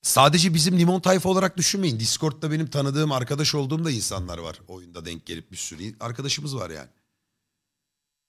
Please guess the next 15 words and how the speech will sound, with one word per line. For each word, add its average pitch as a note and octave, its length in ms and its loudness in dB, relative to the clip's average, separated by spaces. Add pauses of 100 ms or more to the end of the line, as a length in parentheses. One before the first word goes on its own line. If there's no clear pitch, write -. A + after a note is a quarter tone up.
(1120)
<clears throat> C3+ 160 2 (720)
Fulya D#3+ 360 4
da A3 80 6
R F3 160 4
P'den. B2 460 -2 (1600)
Fulya E3 500 2 (560)
hangi D#3 380 2
R A#2 140 -2
P'den G2+ 240 -2
ama? F2+ 240 -8
Bizim C#3+ 260 0
server'dan G2+ 580 -4
ya B2+ 180 -8
değil D#3+ 100 -10
mi? C3+ 120 -12